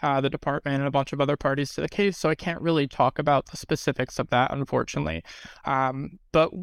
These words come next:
we're hopeful. I mean, there, there are some priorities that pulp is pushing for in the rate case, mainly to, um, reduce the proposed rate impact primarily, uh, but then also bolster consumer protections, like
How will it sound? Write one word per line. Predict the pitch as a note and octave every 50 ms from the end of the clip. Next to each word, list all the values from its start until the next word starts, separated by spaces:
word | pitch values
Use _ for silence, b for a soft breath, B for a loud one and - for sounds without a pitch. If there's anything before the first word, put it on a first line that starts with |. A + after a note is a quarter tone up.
| - _ _ -
we're | F3 F#3+ F#3
hopeful. | F3+ G3+ G#3 G3 - - C#3 B2+
I | C3 C3+
mean, | C#3 C#3 C#3+
there, | D3 D3 D3+ D#3 -
there | D#3+ D#3+ E3
are | E3 D#3+ D#3+ E3+ D#3+
some | - - F3 F3 F3
priorities | D#3+ - F3+ F3 D#3+ D3 C#3+ D3+ D#3 D#3+ E3 E3+ E3 -
that | E3 C#3+ - -
pulp | - - D3 D3 - C#3+
is | C3+ -
pushing | - - C3+ C3+ - - D3+ D3+ D3
for | - D#3+ D#3+ E3
in | E3+ E3+
the | E3
rate | D#3+ E3 E3+ -
case, | - - F3+ F3 F3 - - -
mainly | C#3+ C3+ C3+ C#3+ C#3+ C#3+
to, | - - - C#3+ C3+ C3 C3 C#3 - C#3
um, | C3+ C3+ C3+ C3+ C#3 - - _ _ _
reduce | D#3 C#3+ C#3 C3+ C#3+ D3+ E3 F3+ E3 - - - -
the | E3
proposed | - - D#3+ D3+ - D#3 C3+ C3+ C3+ - -
rate | D3+ C#3 C3
impact | C3+ C3+ C3+ - - C#3 - - - -
primarily, | - C#3+ C3+ C#3+ D3 D#3 D#3+ D#3+ D#3+ D#3+ D#3+ D#3+ B B B B B B -
uh, | C#3 C3+ C3+
but | C3 D#3 C#3+ -
then | D#3+ D#3
also | D3+ D3+ D#3 - - D#3+ D3
bolster | C#3 C3+ C3+ C#3 - - - D3 C#3
consumer | - - D3 - - D3+ D3+ C#3+ C#3
protections, | - D#3 - - D3 D#3+ - - - - - G1+ G1+ - - -
like | - C#3 D3 -